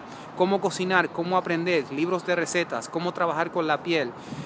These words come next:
cómo bregar con la presión o el colesterol, alta presión, cosas que en sí verdaderamente trabajan. Esto no es solo una batida o un ejercicio y para afuera. Mi gente, esto es un cambio completo de vida. Y eso es lo que tienen que entender, que esto no es, eh, una mágica poción.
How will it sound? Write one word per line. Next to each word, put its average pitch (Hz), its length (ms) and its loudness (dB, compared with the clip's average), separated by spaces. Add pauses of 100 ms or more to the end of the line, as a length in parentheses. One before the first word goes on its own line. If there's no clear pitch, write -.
(160)
cómo 196 300 6
bregar 175 320 6
con 180 140 4
la 160 100 6
presión 156 380 0
o 165 60 6
el 160 60 2
colesterol, 165 600 4
alta 175 300 4
presión, 160 420 0
cosas 185 300 -2
que 160 160 0
en 143 80 -2
sí 190 260 -4 (120)
verdaderamente 160 640 2
trabajan. 151 480 2 (560)
Esto 196 260 -2
no 262 100 2
es 240 80 2
solo 240 400 6
una 214 220 2
batida 190 560 4
o 170 40 4
un 190 140 0
ejercicio 175 480 -2
y 185 40 0
para 135 240 0
afuera. 185 480 0 (120)
Mi 139 100 -6
gente, 202 280 -2
esto 147 180 -6
es 202 60 -2
un 202 100 -2
cambio 185 380 2
completo 160 520 -2
de 143 80 0
vida. 151 380 -2 (440)
Y 139 180 0
eso 185 200 2
es 202 60 4
lo 190 80 4
que 170 80 0
tienen 170 240 2
que 196 120 -2
entender, 175 500 0
que 139 160 -2
esto 175 180 -4
no 180 120 0
es, 180 260 -2
eh, 147 260 -4
una 165 160 0
mágica 165 400 0
poción. 143 440 -2